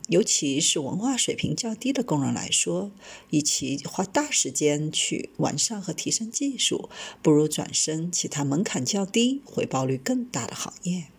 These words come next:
技术迭代下，国内制造业的工人转行导向互联网行业，外卖成了主要的选择之一。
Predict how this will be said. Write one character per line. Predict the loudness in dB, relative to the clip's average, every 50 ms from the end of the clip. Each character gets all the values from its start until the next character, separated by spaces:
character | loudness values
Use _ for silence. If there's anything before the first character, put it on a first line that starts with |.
| -20 -20 -20 -20 -20 -16 -16 -14 -14 -14 -16 -16 -18 -18 -20 -20 _
技 | -4 0 0
术 | 0 2 0 4
迭 | 4 4 6
代 | 6 6 4 6
下， | 4 4 2 2 2 2 0 -2
国 | 0 2 2 4
内 | 4 4 2
制 | 2 2 0
造 | 0 0 0
业 | 2 2 2
的 | 2 0
工 | 2 2 2 4 4
人 | 4 6 4 4 4 2
转 | 2 0 -2 -2 -4
行 | -6 -8 -6 -4 -4 -2 -2 -4
导 | -4 -4 -4 -2
向 | -2 -2 -2 -2
互 | -6 0 2
联 | 4 4 6 4
网 | 4 2 0
行 | -4 -6 -8 -8 -4
业， | -2 -2 0 0 -2 -4 -6 _ 2
外 | 4 4 6
卖 | 6 6 6 4 4 0 -2 -2
成 | -2 -2 -2 -2
了 | -6 -6 -6 -6 -8 -6
主 | -6 -4 -4 -2
要 | -2 -2
的 | -2 0
选 | 0 2 2 2 0 -2
择 | -8 -8 -6
之 | -6 -2 -2 -2
一。 | 2 2 2 2 2